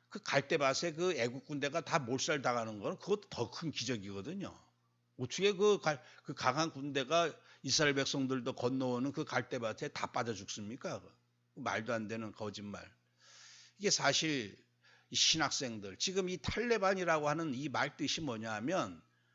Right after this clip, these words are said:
어, 그 나라 말로 학생이란 뜻이 학생.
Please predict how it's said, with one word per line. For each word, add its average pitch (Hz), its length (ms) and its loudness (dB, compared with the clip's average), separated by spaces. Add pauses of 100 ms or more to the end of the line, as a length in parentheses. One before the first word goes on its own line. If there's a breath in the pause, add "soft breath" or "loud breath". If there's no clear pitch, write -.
(200 soft breath)
어, 120 180 2
그 170 360 2
나라 151 280 6
말로 135 540 2 (380 soft breath)
학생이란 208 640 0
뜻이 110 160 -6
학생. - 480 -2